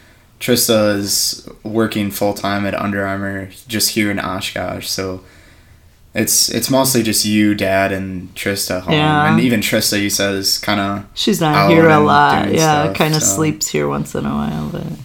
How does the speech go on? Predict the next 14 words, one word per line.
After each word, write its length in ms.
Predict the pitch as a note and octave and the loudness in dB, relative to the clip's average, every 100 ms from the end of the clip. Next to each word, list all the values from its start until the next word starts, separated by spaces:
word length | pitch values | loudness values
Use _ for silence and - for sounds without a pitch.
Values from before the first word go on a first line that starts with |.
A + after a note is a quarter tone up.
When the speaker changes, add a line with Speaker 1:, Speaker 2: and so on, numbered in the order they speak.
| - | -12
Speaker 2:
yeah, 380 | D3+ D3 C#3+ C#3+ | -8 -6 -6 -8
Speaker 1:
It's, 160 | D#3 - | -4 -2
Speaker 2:
she's 120 | - | 0
Speaker 1:
it's 160 | C3+ B2 | 2 4
Speaker 2:
pretty 160 | D#3 | 6
Speaker 1:
Thanksgiving 400 | C#3 B2 - B2 | 4 4 4 4
Speaker 2:
busy. 60 | A2+ | 4
Speaker 1:
break 320 | A2 A2+ A2 | 4 2 2
right 140 | A2 A2 | 2 2
now, 200 | G#2+ A2 | 2 0
so 160 | - | 0
me 140 | G#2+ G#2+ | -2 -2
and 100 | G#2 | -2
Jenna, 480 | G2+ G#2 G#2 G#2 | -2 -2 -2 -4